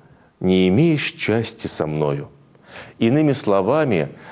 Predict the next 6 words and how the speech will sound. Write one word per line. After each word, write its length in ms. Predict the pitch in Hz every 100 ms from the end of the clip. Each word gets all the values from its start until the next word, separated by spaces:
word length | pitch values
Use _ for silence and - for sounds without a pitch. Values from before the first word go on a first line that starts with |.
| -
если 360 | - 92 85 92
Петр 380 | 80 135 117 98
будет 340 | 85 123 117
до 120 | 95
конца 440 | 90 92 85 - 120
упорствовать 1080 | - 107 - 107 147 120 - 117 104 -